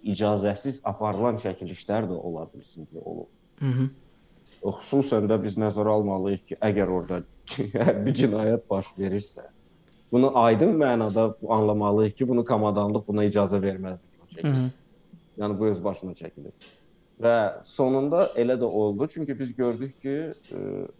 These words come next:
Speaker 1: ən azı deyəsən bir halda, yəni bir video var idi və ondan sonra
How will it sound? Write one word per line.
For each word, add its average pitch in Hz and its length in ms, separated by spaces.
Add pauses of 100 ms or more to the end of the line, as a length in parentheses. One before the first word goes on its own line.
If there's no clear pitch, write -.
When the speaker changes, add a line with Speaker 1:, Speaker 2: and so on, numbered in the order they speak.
Speaker 1:
ən 156 240
azı 135 240
deyəsən 131 400
bir 135 220
halda, 120 320 (400)
yəni 110 240 (400)
bir 131 180
video 117 340
var 101 220
idi 107 160
və 120 140
ondan 113 260
sonra 113 300